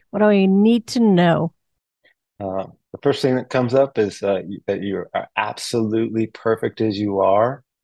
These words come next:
Speaker 1: Mm.
Speaker 2: and you have the capacity to create whatever that you can dream up.
Speaker 1: Hmm.
Speaker 2: You're not broken, and sky's the limit.
Speaker 1: Hmm. How do you know that?
Speaker 2: How do I know that? Uh, we, we were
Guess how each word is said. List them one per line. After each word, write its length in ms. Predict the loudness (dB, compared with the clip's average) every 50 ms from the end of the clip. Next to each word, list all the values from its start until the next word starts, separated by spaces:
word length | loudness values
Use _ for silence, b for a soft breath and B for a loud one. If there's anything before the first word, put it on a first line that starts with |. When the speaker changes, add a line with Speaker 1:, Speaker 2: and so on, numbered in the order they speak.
| _ _ _ -12
Speaker 1:
Mm. 260 | -10 -8 -6 -6 -6
Speaker 2:
and 120 | -6 -6 -6
you 60 | -4
have 240 | -4 -2 -2 -2 -4
the 80 | -8
capacity 840 | -8 -8 -12 -12 -8 -6 -2 -2 -2 -2 -2 -4 -4 -2 -2 -2 -4
to 100 | -4 -8
create 640 | -10 -10 -8 -8 -6 -4 -4 -2 -2 -4 -6 -8 -12 _
whatever 460 | -8 -6 -2 -2 -2 -2 -2 -2 -2 -2 -2 -2
that 120 | -4 -4
you 100 | -6 -8
can 160 | -8 -10 -12
dream 340 | -10 -10 -10 -10 -10 -10 -10
up. 160 | -10 -12 -12 -12 _ _ _ _ _ _ _ _ _
Speaker 1:
Hmm. 320 | -2 0 0 0 0 -2 -4 -8 _ _ _ _ _ _ _ _ _ _
Speaker 2:
You're 80 | -8 -4
not 200 | -2 -2 -2 0
broken, 580 | 0 2 2 2 2 0 -2 -2 -2 -4 -8 -14 _ _ _ _ _ _ _ _ _ -12
and 500 | -10 -8 -6 -6 -6 -8 -8 -10 -12 -14 -18 _ _
sky's 440 | _ -20 -10 -6 -2 -2 -2 -2 -4
the 100 | -4 -6
limit. 240 | -6 -6 -8 -10 -14 _ _ _ _ _ _ _ _ _ _ _
Speaker 1:
Hmm. 180 | 0 2 2 0 -2 -6 _ _ _ _ _ _ _ _ _
How 120 | -2 0 2
do 60 | 4
you 100 | 4 6
know 280 | 6 6 6 4 4
that? 260 | 2 0 -2 -4 -6 -8 _ -20 _ _ _ _ _ _ _ _ _ _ -4
Speaker 2:
How 60 | -2
do 60 | 0
I 80 | 2 2
know 240 | 2 2 2 2 2
that? 320 | 2 2 0 -2 -4 -10 _ _
Uh, 380 | 0 2 2 4 4 2 0 -2 -2 -2
we, 180 | 0 0 0
we 260 | 0 -2 -2 0 2 2
were 440 | 2 2 2 2 2 2 0 -2 -6